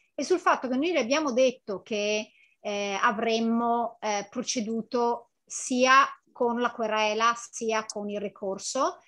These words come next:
e hanno continuato nel comportamento. Il, mm, eh,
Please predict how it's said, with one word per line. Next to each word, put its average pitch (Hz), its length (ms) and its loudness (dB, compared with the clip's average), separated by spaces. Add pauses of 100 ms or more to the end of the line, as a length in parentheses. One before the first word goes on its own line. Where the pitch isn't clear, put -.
e 285 120 4
hanno 240 360 2
continuato 254 880 0
nel 220 160 -6
comportamento. 190 1040 -8 (280)
Il, 320 140 0 (460)
mm, 233 380 -2
eh, 208 420 -4